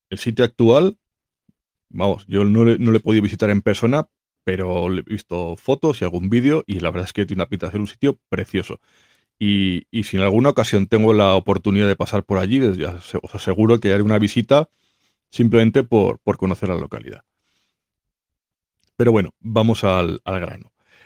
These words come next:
Veréis, en el año mil quinientos treinta y siete hubo una campaña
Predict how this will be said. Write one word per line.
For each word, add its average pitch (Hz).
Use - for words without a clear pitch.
Veréis, 98
en 123
el 135
año 110
mil 127
quinientos 135
treinta 143
y 92
siete 110
hubo 131
una 139
campaña 110